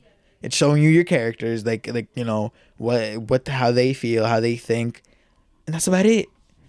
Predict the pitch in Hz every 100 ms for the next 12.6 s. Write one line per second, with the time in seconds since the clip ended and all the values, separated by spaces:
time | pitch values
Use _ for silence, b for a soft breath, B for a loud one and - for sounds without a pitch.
0 | _ - 185 180 180 - 202 240 240 185
1 | 170 147 123 135 131 123 - 120 110 123
2 | 117 - 123 131 123 120 - 117 117 123
3 | 135 _ _ _ _ _ - 185 - 165
4 | 180 196 165 156 147 143 - 110 117 120
5 | 165 123 104 - - _ _ _ _ -
6 | - 135 160 123 123 139 147 120 131 139
7 | 123 98 98 104 101 107 _ b b -
8 | 165 165 156 156 156 151 160 - 107 113
9 | 135 - 165 156 139 - b b b 156
10 | 208 220 208 151 151 170 - - 226 190
11 | 202 220 208 214 214 b b - 147 170
12 | 165 143 135 139 160